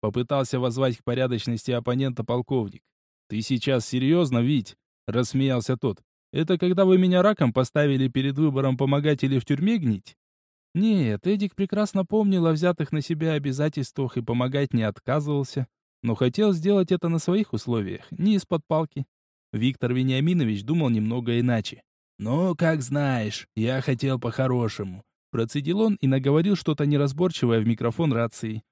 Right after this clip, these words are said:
Через минуту подъехала большая красная машина.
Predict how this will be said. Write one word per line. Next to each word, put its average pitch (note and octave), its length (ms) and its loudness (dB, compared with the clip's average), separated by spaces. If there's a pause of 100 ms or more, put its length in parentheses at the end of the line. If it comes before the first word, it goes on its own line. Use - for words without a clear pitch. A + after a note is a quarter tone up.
(260)
Через D#3+ 220 -2
минуту G3+ 340 -2
подъехала D#3 460 0
большая C3+ 420 0
красная B2 400 -2
машина. G2+ 480 -4